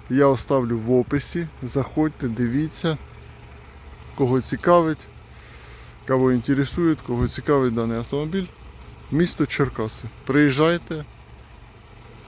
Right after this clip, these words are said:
дивіться і купуйте, тому що автомобіль на першого клієнта, я впевнений на сто відсотків. Хто при-, хто перший буде, того і автівка.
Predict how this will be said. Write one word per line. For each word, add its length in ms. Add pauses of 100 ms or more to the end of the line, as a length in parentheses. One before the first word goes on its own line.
(400)
дивіться 680 (160)
і 100
купуйте, 580 (220)
тому 220
що 320
автомобіль 580 (760)
на 120
першого 400
клієнта, 600 (140)
я 180
впевнений 580
на 140
сто 240
відсотків. 520 (120)
Хто 180
при-, 260 (260)
хто 180
перший 380
буде, 320 (360)
того 280
і 80
автівка. 500